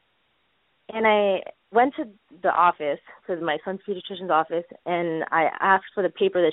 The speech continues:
she was asking or speaking about for her to show it to me. <laughs> And, um, she showed me a copy of the fax that came in from my son's first emergency response, uh, worker. The, that's the first person that comes when they're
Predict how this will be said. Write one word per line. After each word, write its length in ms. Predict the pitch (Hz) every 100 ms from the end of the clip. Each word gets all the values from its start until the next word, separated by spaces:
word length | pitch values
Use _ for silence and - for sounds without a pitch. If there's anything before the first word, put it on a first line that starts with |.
| -
she 80 |
was 140 | 170 160 -
asking 560 | 165 160 - - 185 180 - - -
or 140 | 151 -
speaking 260 | 220 202
about 340 | 165 143 156 - _ - - _ _ _ -
for 140 | 190
her 100 | 190
to 80 | 170 -
show 120 | 214
it 100 | 202
to 60 | 175
me. 220 | 139 202 - - -
<laughs> 80 | 208 - - _ _ _ -
And, 360 | 208 202 196 196
um, 540 | 190 185 175 175 170 - - -
she 120 | 220 -
showed 160 | 233 247
me 280 | 240 220 202
a 60 | 196
copy 400 | 220 202 214 202
of 180 | 170 170
the 100 | 180 -
fax 280 | 185 185 - -
that 100 | 175 -
came 160 | 196
in 200 | 185 180 -
from 180 | 165 160
my 140 | 156 160
son's 340 | - 190 190 185 _ _ _ _ _ _ _ _ _ _ _ _ - -
first 240 | 220 208 -
emergency 560 | 170 185 196 202 190
response, 480 | 175 175 - 185 175 - -
uh, 180 | 175 156
worker. 420 | 180 202 185 175 175 -
The, 200 | 175 -
that's 220 | 185 175 175
the 80 | - -
first 220 | 202 -
person 260 | 202 175 180
that 140 | 151
comes 280 | - 175 175
when 200 | 160 160
they're 320 | 165 170 170